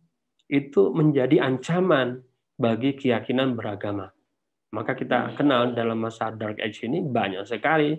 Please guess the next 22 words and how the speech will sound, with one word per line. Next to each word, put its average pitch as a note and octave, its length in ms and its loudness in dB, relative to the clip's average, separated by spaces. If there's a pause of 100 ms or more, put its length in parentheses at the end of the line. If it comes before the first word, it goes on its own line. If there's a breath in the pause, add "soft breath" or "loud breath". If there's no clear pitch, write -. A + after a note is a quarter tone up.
(540)
tokoh-tokoh G#2+ 640 -2
yang A2+ 320 -2
harus, G#2+ 500 -6 (300)
eh, G#2+ 180 -16
mati, A2+ 640 -2
ya, C3 100 -8 (560 soft breath)
yang A2 300 -4
harus A2 180 -10
dibunuh A2+ 720 -4 (560)
kalau G#2+ 240 -4
mereka G#2 320 -4
masih A#2+ 240 -6
memegang A2+ 560 -4
keyakinan G#2 560 -8
mereka, A2+ 400 -6
karena A2 160 -4
itu C3 160 -4
bertentangan A#2 560 -8
doktrin G#2 320 -10
gereja G#2 320 -8
pada - 160 -16
saat F#2+ 240 -14